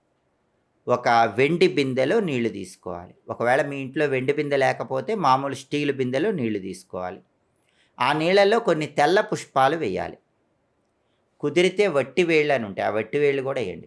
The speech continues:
వట్టి వేళ్ళు లేకపోయినా తెల్లటి పుష్పాలు అయితే వేయండి. ఆ తర్వాత ఒక శంఖం తీసుకొని ఆ శంఖంలో కొన్ని నీళ్లు పోసి, శంఖంలో పోసిన నీళ్లు ఈ బిందెలో పోయండి. "ఓం శ్రీ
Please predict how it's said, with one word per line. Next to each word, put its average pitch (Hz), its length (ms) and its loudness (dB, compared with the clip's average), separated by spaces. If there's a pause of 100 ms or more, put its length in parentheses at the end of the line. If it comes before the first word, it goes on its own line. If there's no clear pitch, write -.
(140)
వట్టి 123 220 -2
వేళ్ళు 170 260 2
లేకపోయినా 147 440 0
తెల్లటి 156 380 0
పుష్పాలు 127 420 -2
అయితే 117 200 -6
వేయండి. 92 400 -8 (680)
ఆ 120 80 4
తర్వాత 180 460 4 (300)
ఒక 135 160 -4
శంఖం 160 520 0
తీసుకొని 147 500 -4 (320)
ఆ 110 80 2 (120)
శంఖంలో 190 680 0
కొన్ని 135 320 -2
నీళ్లు 151 260 -2
పోసి, 107 420 -4 (500)
శంఖంలో 208 640 2
పోసిన 185 400 0
నీళ్లు 214 360 2 (140)
ఈ 147 120 -2 (100)
బిందెలో 143 420 2
పోయండి. 92 460 -10 (1120)
"ఓం 139 300 4
శ్రీ 139 260 -4